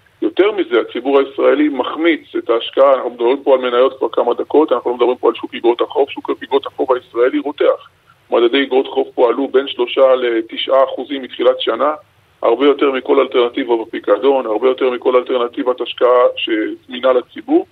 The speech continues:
ומצד שני אנחנו רואים פדיונות ענק בקרנות הנאמנות המסורתיות שמנהלות, אה, אה,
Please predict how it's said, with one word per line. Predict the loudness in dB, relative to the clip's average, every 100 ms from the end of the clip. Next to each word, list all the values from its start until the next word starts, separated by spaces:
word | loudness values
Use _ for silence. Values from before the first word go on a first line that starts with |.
| _ _
ומצד | -16 -4 -2 0
שני | 0 0
אנחנו | 0 0
רואים | -2 -2
פדיונות | -4 0 0 2
ענק | 2 2 -2 -12 _ _ _ _ _ -4
בקרנות | -2 0 0 0
הנאמנות | 0 0 -2 -4 0
המסורתיות | 0 2 -2 -4 -6 2 2 2
שמנהלות, | -2 0 2 2 0 0
אה, |
אה, | 0 0 -2 -2 0 0